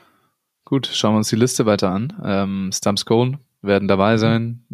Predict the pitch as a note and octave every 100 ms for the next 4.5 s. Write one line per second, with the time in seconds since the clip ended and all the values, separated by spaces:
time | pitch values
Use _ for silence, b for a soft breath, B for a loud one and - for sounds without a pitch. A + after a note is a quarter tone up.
0 | - A#2 G#2+ G#2+ A#2 A2+ A2+ A2 A2+ G2+
1 | A#2+ - B2 - - A2 G#2+ A#2+ A#2+ G#2+
2 | - B2+ B2 B2 - B B B _ -
3 | G#2+ G2+ G2 G2+ G#2 G#2 A#2 G2+ G2 G2+
4 | G#2 G2+ G#2 G2+